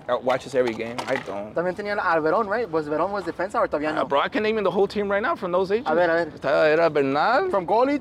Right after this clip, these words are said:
Speaker 2: to, to up.
Speaker 1: Sí, sí,
Speaker 2: Okay,
Speaker 1: sí, era,
Speaker 2: goalie,
Speaker 1: era
Speaker 2: goal.
Speaker 1: Bernal, the
Speaker 2: Goal, okay,
Speaker 1: goalie.
Speaker 2: Bernal. And then defense.
Speaker 1: And then defense era el, el, el pinche Capi Beltrán y Verón.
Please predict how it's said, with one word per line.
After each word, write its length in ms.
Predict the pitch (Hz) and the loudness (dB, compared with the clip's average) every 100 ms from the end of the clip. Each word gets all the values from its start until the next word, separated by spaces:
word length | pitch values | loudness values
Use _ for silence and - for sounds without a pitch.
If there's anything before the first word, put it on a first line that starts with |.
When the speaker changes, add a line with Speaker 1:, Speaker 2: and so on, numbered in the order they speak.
| - | 0
Speaker 2:
to, 160 | 208 | -2
to 160 | 165 180 | 0 -2
up. 240 | 180 190 | 2 4
Speaker 1:
Sí, 200 | 170 180 156 | 6 4 4
sí, 160 | 165 | 2
Speaker 2:
Okay, 120 | 156 156 | 2 4
Speaker 1:
sí, 100 | 151 | 4
era, 120 | 156 | 4
Speaker 2:
goalie, 240 | - 302 - | 4 2 2
Speaker 1:
era 160 | 180 175 | 4 4
Speaker 2:
goal. 60 | |
Speaker 1:
Bernal, 500 | 165 151 151 185 349 | 4 2 2 2 0
the 40 | 311 | -2
Speaker 2:
Goal, 140 | 151 | 0
okay, 80 | 156 160 190 160 | 2 4 4 4
Speaker 1:
goalie. 40 | |
Speaker 2:
Bernal. 200 | 139 147 131 - | 2 -2 -6 -6
And 80 | |
then 120 | 151 147 | -4 -2
defense. 420 | 185 160 131 117 | -4 -6 -8 -2
Speaker 1:
And 220 | 123 131 | 0 2
then 180 | 143 147 | 2 2
defense 600 | 147 170 165 - 170 165 | -2 -2 -4 -2 -2 0
era 400 | 175 175 165 156 | 2 4 4 4
el, 160 | 139 131 | 2 2
el, 200 | 131 135 | 0 2
el 120 | 131 | 0
pinche 340 | - 151 - | -2 -6 -6
Capi 280 | - 170 190 | -2 -2 0
Beltrán 520 | 175 147 - 160 208 | -2 -2 0 0 0
y 300 | 214 180 160 | -2 -2 -2
Verón. 460 | 139 143 143 196 330 | 0 2 4 2 -2